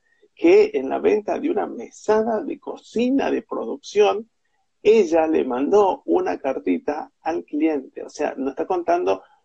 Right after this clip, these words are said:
lo que vino a, a, a compartirnos, esta filosofía nos la estás contando en real práctica. Quiero,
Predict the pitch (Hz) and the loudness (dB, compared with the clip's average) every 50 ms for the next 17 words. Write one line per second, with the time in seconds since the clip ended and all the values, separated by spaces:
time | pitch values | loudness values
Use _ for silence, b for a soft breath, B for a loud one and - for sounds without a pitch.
0 | b b _ - - - 135 127 151 196 208 208 196 190 170 151 - 131 127 135 | b b _ -8 -4 -2 2 2 4 4 4 4 4 4 4 2 2 2 2 0
1 | - - 123 117 113 117 - - 131 120 113 - 139 131 123 - 131 117 113 113 | 0 -2 -4 -4 -4 -4 -4 -4 -6 -6 -2 0 0 0 0 0 0 0 0 0
2 | - - 233 233 208 165 143 139 139 135 - - 135 135 123 131 127 - 190 180 | 0 0 2 2 2 2 0 0 -2 -2 -4 -2 -4 -2 -4 -4 -2 0 0 0
3 | 170 143 139 - - - - - 170 165 160 143 160 160 160 156 160 180 196 - | 0 -2 -4 -6 -10 -12 -6 -4 -4 -4 -2 -2 -2 -2 -2 0 0 -2 -2 -4
4 | _ _ _ _ _ _ _ _ _ _ _ - 175 180 185 185 190 - - - | _ _ _ _ _ _ _ _ _ _ _ 2 2 4 4 2 0 -4 -8 -12
5 | - _ _ 139 - 139 143 151 151 147 143 143 147 156 - - _ _ _ _ | -18 _ _ -6 -2 2 4 4 6 6 6 4 2 0 -4 -8 _ _ _ _
6 | _ _ - 139 123 120 110 - - - - - _ - - - _ _ _ _ | _ _ -2 0 2 2 0 -2 -6 -14 -20 -20 _ -18 -20 -20 _ _ _ _
7 | b b b b b b b b b _ - - 196 214 233 233 214 208 - | b b b b b b b b b _ 0 2 4 4 6 4 4 2 0